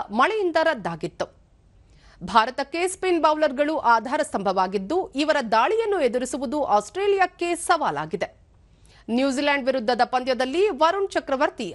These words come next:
ಅದ್ಭುತ ಬೌಲಿಂಗ್ ಮಾಡಿ ಭಾರತದ ಗೆಲುವಿನಲ್ಲಿ ಪ್ರಮುಖ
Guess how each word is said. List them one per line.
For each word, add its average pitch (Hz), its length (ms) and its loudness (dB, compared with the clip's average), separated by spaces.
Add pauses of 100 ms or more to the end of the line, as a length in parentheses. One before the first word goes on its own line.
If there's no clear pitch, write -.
(100)
ಅದ್ಭುತ 254 340 -4 (180)
ಬೌಲಿಂಗ್ 277 400 -2
ಮಾಡಿ 294 200 0 (220)
ಭಾರತದ 208 340 0 (160)
ಗೆಲುವಿನಲ್ಲಿ 294 500 -2 (120)
ಪ್ರಮುಖ 381 260 -2